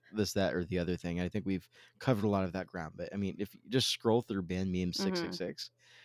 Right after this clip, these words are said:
Speaker 1: and there's a whole lot of stuff about, like, leaving at the end of the show or, like, "Oh, can I borrow your amp?" And, like, "But I don't actually like you or care about your set," or whatever. Like, there's a whole lot of that, and so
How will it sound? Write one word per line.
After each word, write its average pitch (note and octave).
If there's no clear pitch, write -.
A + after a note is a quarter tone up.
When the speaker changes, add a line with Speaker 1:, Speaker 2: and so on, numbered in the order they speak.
Speaker 1:
and B2
there's B2+
a B2
whole D3
lot A#2
of G2
stuff F#2+
about, F#2+
like, F2+
leaving F#2
at E2+
the F2
end E2+
of E2+
the E2
show F2
or, F2+
like, E2
"Oh, F2
can F2
I E2+
borrow E2+
your E2
amp?" E2+
And, D2
like, E2
"But E2+
I E2+
don't E2
actually F2
like E2
you E2+
or D#2+
care E2+
about E2
your F2
set," E2+
or E2+
whatever. F#2+
Like, G2+
there's C#3
a D3+
whole E3+
lot E3+
of F2+
that, D#2+
and G2+
so G2